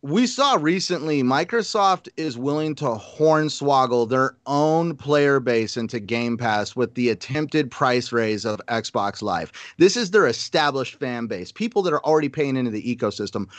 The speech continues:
Do you really think they're not gonna hornswoggle you in with the Bethesda deal, eventually, slowly but surely, taking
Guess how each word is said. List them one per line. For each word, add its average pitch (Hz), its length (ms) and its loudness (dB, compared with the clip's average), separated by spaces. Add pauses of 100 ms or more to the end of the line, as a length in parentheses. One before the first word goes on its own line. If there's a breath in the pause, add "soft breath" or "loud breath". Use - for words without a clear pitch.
(320 loud breath)
Do 139 140 -2
you 311 260 8
really 302 320 4
think 254 300 2
they're 240 140 6
not 240 220 2
gonna 180 200 0
hornswoggle 202 840 0
you 190 180 -6
in 196 200 -4
with 180 100 -6
the 170 80 -2
Bethesda 151 540 -2
deal, 190 280 0
eventually, 170 680 -2
slowly 180 560 2
but 160 200 2
surely, 175 460 0
taking 175 640 0